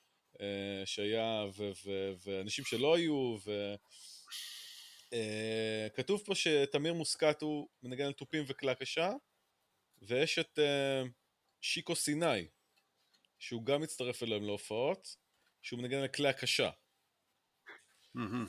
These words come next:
Speaker 1: והמון אנשים שמנגנים פה על מרימבה, ומסור, וצ'לו, ו-, וחץ טרומבון,
Speaker 2: וואו.
Speaker 1: ולא יודע מה זה הדברים האלה, אה,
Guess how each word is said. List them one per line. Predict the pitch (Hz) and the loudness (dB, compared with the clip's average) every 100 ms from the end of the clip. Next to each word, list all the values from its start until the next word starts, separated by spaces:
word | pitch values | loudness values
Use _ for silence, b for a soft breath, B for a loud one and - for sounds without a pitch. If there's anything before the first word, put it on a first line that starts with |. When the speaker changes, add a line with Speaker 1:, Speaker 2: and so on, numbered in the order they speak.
| 120 | -2
Speaker 1:
והמון | 147 170 226 233 | -2 0 -2 -4
אנשים | 202 - 202 180 | -4 -2 -2 -2
שמנגנים | 156 139 139 165 170 | -4 -6 -6 -6 -6
פה | 147 139 | 0 2
על | 131 | 2
מרימבה, | 131 135 160 185 165 131 120 113 98 _ _ _ _ - | 0 -2 0 0 4 6 6 4 -2 _ _ _ _ -18
ומסור, | 101 135 147 156 - 190 180 156 127 117 117 | -8 -6 -2 0 4 8 10 10 8 2 -2
וצ'לו, | 139 - 190 190 165 139 123 117 110 | -2 0 2 4 4 4 4 4 2
ו-, | 104 127 131 127 120 131 131 127 127 117 _ _ _ | -2 -2 0 -2 -2 -2 2 2 2 -2 _ _ _
וחץ | - 151 143 - | -6 -4 -4 -6
טרומבון, | 147 147 139 151 196 180 135 113 | -2 -2 0 2 4 4 2 2
Speaker 2:
וואו. | 107 95 87 85 - _ _ _ _ 113 | 10 12 12 8 -2 _ _ _ _ -18
Speaker 1:
ולא | 98 104 113 110 113 120 170 | -14 -2 0 0 0 0 0
יודע | 196 190 | 0 0
מה | 175 180 | 0 0
זה | 160 | 2
הדברים | 147 131 131 160 156 | 0 0 -4 -2 0
האלה, | 131 117 110 104 98 - | 0 0 0 -2 -4 -6
אה, | 113 | -6